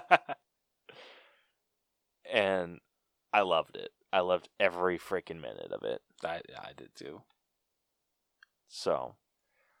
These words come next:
Speaker 1: all right, ninety-five for story. Next up, we got writing.
Speaker 2: Writing was very solid as well. Um, even though the kid was, you know, like, a, a psycho,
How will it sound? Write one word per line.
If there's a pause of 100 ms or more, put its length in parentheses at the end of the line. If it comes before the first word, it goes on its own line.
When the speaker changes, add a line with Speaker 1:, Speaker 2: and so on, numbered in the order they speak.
(260)
Speaker 1:
all
right,
ninety-five
for
story. (220)
Next
up,
we
got
writing. (1300)
Speaker 2:
Writing
was
very
solid
as
well. (160)
Um, (580)
even
though
the
kid
was,
you
know,
like,
a,
a
psycho,